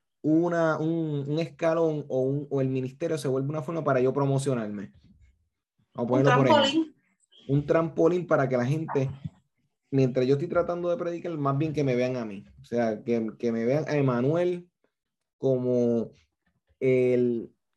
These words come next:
Speaker 1: como el, el más importante. Eso es utilizar un ministerio que se supone que tiene una visión, que es ganar alma,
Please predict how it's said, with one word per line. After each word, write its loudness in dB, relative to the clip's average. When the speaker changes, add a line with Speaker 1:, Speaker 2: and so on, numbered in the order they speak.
Speaker 1:
como 0
el, 0
el -2
más -2
importante. -6
Eso -2
es 0
utilizar -2
un -2
ministerio 0
que 0
se -8
supone -4
que 0
tiene -2
una 0
visión, -2
que -4
es -4
ganar 0
alma, 0